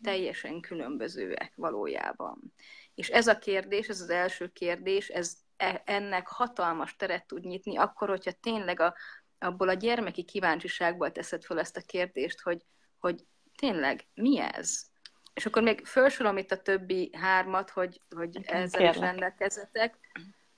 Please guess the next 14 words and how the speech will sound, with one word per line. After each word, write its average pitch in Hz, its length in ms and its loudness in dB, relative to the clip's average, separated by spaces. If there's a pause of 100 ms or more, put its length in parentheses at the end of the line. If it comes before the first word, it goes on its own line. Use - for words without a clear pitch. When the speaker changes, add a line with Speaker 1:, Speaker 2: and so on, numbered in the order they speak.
(540)
Speaker 1:
Szóval 208 280 6
az 208 120 6
első 240 300 6
kérdés, 190 240 0
hogy 170 140 -2
mi 190 160 -2
ez, 262 340 2 (520)
a 196 140 4
második 208 560 6
kérdés 185 500 -4
az, 185 200 -4
hogy, 180 380 -6
ö, 175 360 -4 (920)
ö, 185 300 -6